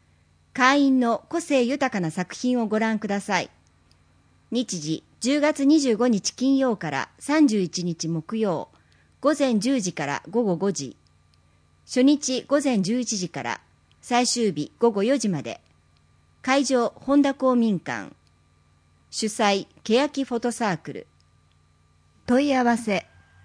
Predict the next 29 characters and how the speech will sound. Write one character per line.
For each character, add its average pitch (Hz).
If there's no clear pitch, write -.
加 277
藤、 160
電 214
話 190
零 277
四 247
二 185
三 285
二 285
三 180
の 135
零 226
一 196
九 220
一。 185
グ 220
ル 254
ー 320
プ 320
ネ 302
ッ 302
ト 302
ワ 277
ー 233
ク 170
会 269
員 285
募 240
集。 143